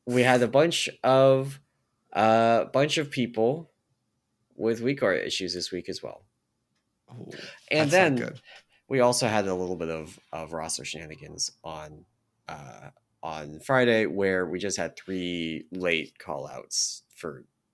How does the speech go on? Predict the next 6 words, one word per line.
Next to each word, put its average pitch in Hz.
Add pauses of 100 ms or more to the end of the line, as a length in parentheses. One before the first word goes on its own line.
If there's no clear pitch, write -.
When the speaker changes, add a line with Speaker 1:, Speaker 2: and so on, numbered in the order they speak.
(2250)
Speaker 1:
just -
various 80
reasons. - (420)
Speaker 2:
Yeah. - (600)
Sucks. -
Yeah. -